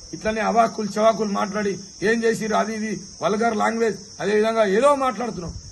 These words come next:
ఈరోజు మళ్ళీ ఏమంటారు, కొంతమంది కాంగ్రెస్ నాయకులు ఆధార్ కార్డులు, రేషన్ కార్డులు అడుగుతుర్రు, వాళ్ళు చూయిస్తేనే ఓట్లు వస్తాయి, లేకపోతే మీకు సంక్షేమం అయిపోయి బెదిరిస్తున్నారు. ఎవరా బెదిరించారు? నువ్వు బెదిరించినావు. నువ్వు ఓటు వేయకపోతే నీకు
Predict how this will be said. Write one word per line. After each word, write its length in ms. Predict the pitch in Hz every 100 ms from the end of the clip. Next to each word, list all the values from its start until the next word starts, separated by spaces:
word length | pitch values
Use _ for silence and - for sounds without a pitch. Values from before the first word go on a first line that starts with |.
| -
ఈరోజు 260 | 233 240 226
మళ్ళీ 240 | 240 226
ఏమంటారు, 400 | 254 269 254 214 196 - - - - - - - - - -
కొంతమంది 440 | 202 226 240 247
కాంగ్రెస్ 440 | 214 202 233 240 185
నాయకులు 320 | 233 240 240
ఆధార్ 280 | 202 233 226
కార్డులు, 420 | 226 226 240 233 - - -
రేషన్ 360 | 180 202 240 214
కార్డులు 240 | 226 240 226
అడుగుతుర్రు, 520 | 240 202 233 247 202 - -
వాళ్ళు 260 | 202 196
చూయిస్తేనే 380 | 233 247 247 240
ఓట్లు 300 | 226 220 220
వస్తాయి, 220 | 233 233
లేకపోతే 220 | 220 208 233
మీకు 160 | 220
సంక్షేమం 440 | 196 190 220 226 196
అయిపోయి 320 | 214 220 226
బెదిరిస్తున్నారు. 640 | 190 214 214 - - - - -
ఎవరా 280 | 214 247 247
బెదిరించారు? 440 | 214 240 202 202
నువ్వు 200 | 190 269
బెదిరించినావు. 760 | 269 277 262 254 214 - - 208
నువ్వు 180 | 208
ఓటు 160 | 240 233
వేయకపోతే 340 | 254 208 247
నీకు 300 | 240 247 240